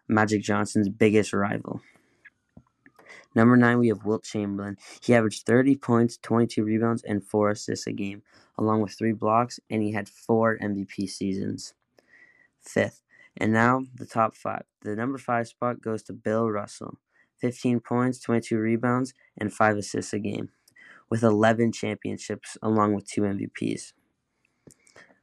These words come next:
Fourth, Magic Johnson. Nineteen points, eleven assists, and seven rebounds a game, with three regular season M V Ps.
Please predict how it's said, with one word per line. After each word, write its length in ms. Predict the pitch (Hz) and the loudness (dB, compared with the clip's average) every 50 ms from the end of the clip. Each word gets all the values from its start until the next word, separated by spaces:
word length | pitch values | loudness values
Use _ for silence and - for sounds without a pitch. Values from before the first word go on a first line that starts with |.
| _ _ _ _ _ | _ _ _ _ _
Fourth, 580 | - - - - - 120 123 139 143 139 - _ - _ _ | -18 -16 -2 2 4 6 6 6 4 2 -2 _ -20 _ _
Magic 420 | 113 107 110 110 110 110 110 104 | -4 0 0 0 0 -2 -4 -6
Johnson. 540 | 104 107 104 101 101 95 - - - - - - _ _ _ - _ _ - - | -4 -4 -4 -4 -6 -8 -10 -12 -12 -12 -12 -14 _ _ _ -20 _ _ -8 -4
Nineteen 600 | 110 110 110 113 120 120 - - - 123 120 117 | 0 0 2 2 0 0 -2 0 2 2 2 2
points, 400 | - - 127 123 127 127 - - | 2 2 2 2 2 0 -2 -4
eleven 420 | - 110 110 110 110 113 113 107 | -2 0 0 0 2 2 0 -2
assists, 380 | 107 - - - 117 110 - - | -2 -6 -4 -4 -4 -4 -4 -6
and 140 | 107 101 | -8 -8
seven 260 | - - 117 107 107 104 | -4 -2 -2 0 0 -2
rebounds 400 | 104 104 101 104 104 104 98 101 | -2 -2 -2 -2 -2 -4 -4 -6
a 20 | |
game, 300 | 101 101 104 101 104 - _ _ _ _ | -12 -12 -12 -14 -16 -18 _ _ _ _
with 220 | 110 110 104 - - - | 0 0 0 0 -10 -20
three 680 | - - - - - 107 104 107 113 113 113 117 120 - _ - - _ _ | -20 -20 -4 -2 0 2 4 4 6 6 6 6 4 2 _ -20 -20 _ _
regular 340 | 107 107 101 104 104 101 98 | 4 4 4 4 4 2 0
season 400 | - - 107 101 98 101 101 - | -2 -2 0 0 2 2 0 0
M 180 | 107 101 98 | 0 0 0
V 140 | 98 98 95 | 0 0 -2
Ps. 440 | - - - - - - - - | -2 -4 -4 -4 -4 -8 -14 -18